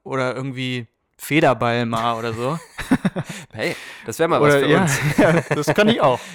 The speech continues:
Speaker 1: übrigens.
Speaker 2: Luftkost, Postcast, Badminton-Turnier.
Speaker 1: Luftkost.
Speaker 2: Luftkost, passt.
Speaker 1: Passt.
Speaker 2: Ja,
Speaker 1: Was wir
Speaker 2: okay.
Speaker 1: früher mal gegessen haben.
Speaker 2: Weiß ich.
Speaker 1: In der
Speaker 2: Ähm,
Speaker 1: Luft.
Speaker 2: würde ich sagen,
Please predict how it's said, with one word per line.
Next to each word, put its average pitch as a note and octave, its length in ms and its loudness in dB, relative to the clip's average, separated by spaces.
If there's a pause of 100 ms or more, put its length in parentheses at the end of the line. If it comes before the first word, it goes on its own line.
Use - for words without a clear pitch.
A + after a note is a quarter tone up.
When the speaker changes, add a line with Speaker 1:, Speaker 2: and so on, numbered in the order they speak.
Speaker 1:
übrigens. B2+ 320 -6
Speaker 2:
Luftkost, - 500 -4
Postcast, C3+ 480 -4
Badminton-Turnier. G2+ 680 -4
Speaker 1:
Luftkost. - 840 -4
Speaker 2:
Luftkost, - 500 -12
passt. F2 360 -8 (120)
Speaker 1:
Passt. - 460 -12 (440)
Speaker 2:
Ja, C3 220 4
Speaker 1:
Was A3 80 2
wir D#3 80 4
Speaker 2:
okay. C3+ 220 0
Speaker 1:
früher F3+ 340 2
mal D3+ 160 2
gegessen D3 420 -4
haben. G#2+ 260 -16
Speaker 2:
Weiß B2+ 300 -4
ich. - 240 -12
Speaker 1:
In - 80 -8
der B2+ 100 0
Speaker 2:
Ähm, A#2+ 60 -4
Speaker 1:
Luft. - 280 -10 (120)
Speaker 2:
würde A2+ 480 -6
ich G3 120 -10
sagen, D#3+ 480 -6